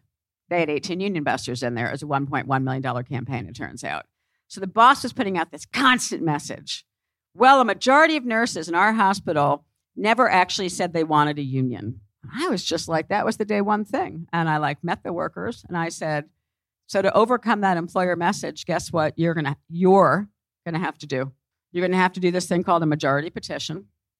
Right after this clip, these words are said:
which is a petition that only you and your coworkers sign. No one else is. It's not a petition like go online and, you know, say you wanna save the planet or a puppy or something, whatever we do in this country. It's a petition that is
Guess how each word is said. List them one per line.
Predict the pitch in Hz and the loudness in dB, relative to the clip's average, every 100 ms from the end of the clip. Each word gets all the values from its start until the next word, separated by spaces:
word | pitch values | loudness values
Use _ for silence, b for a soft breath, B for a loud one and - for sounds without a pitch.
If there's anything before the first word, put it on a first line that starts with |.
| _ _ _ _ | _ _ _ _
which | - 165 | -4 -2
is | 170 | -2
a | 160 | -2
petition | 165 165 175 - | -4 -2 -2 -2
that | 175 151 | -4 0
only | 165 190 214 | 4 4 4
you | 190 | 4
and | 180 | 4
your | 180 | 0
coworkers | 165 180 156 156 160 160 | -2 -2 0 0 0 -4
sign. | - 139 131 156 - _ - | -2 -2 -2 -6 -12 _ -4
No | 151 | 0
one | 185 | 0
else | 165 170 160 | 2 2 2
is. | 147 139 156 | -2 -2 -6
It's | - | -4
not | 156 | -4
a | 170 | -4
petition | - - - 208 190 185 208 _ | -8 -2 0 2 0 -2 -6 _
like | 165 160 | -4 -4
go | - 160 | 0 4
online | 170 160 151 151 156 | 4 4 4 2 2
and, | 143 151 | 0 0
you | |
know, | 147 | -2
say | 147 156 | -4 -4
you | 151 | -2
wanna | 147 | -2
save | 139 143 | -4 -8
the | 139 | -10
planet | 139 147 143 | -8 -6 -4
or | 139 135 | -4 -4
a | |
puppy | - 143 143 | -6 -14 -10
or | 135 | -10
something, | - - | -8 -6
whatever | 147 143 | -4 -4
we | 139 | -4
do | 139 | -6
in | |
this | 139 135 | -8 -6
country. | 135 - - - _ _ _ | -6 -8 -14 -16 _ _ _
It's | - 202 208 | -2 0 2
a | |
petition | 190 190 - 240 226 240 233 | 0 -4 -6 -4 -2 -2 0
that | 185 | 0
is | 156 156 | 0 -6